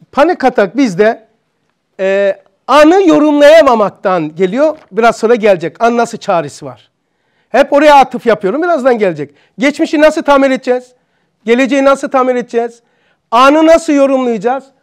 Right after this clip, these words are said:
Anla alakalı. Anla geçmiş ve geleceğin olumsuzluklarının anda, şimdiki anda kontrolsüz fikir ve hissiyatın olmasıdır. Bir daha. Şöyle bir şey yapayım abiler.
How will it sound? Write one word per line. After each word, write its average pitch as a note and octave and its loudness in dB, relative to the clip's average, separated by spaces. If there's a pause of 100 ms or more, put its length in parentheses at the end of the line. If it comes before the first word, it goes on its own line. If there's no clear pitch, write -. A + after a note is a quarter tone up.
(160)
Anla C4+ 2
alakalı. G#3 -2 (420)
Anla C#4 4
geçmiş B3 -6
ve C4 -2
geleceğin A3+ -2
olumsuzluklarının B3 -2 (600)
anda, C#4+ 4
şimdiki D4+ -4
anda A#3+ -2
kontrolsüz C#4+ -4 (260)
fikir F4 -2
ve D#4 0
hissiyatın C4 -2
olmasıdır. F#3+ -4 (240)
Bir A#3 -6
daha. B3 -2 (1080)
Şöyle D#4 2
bir D4 -2
şey C4 0
yapayım A3+ 0
abiler. E3+ -6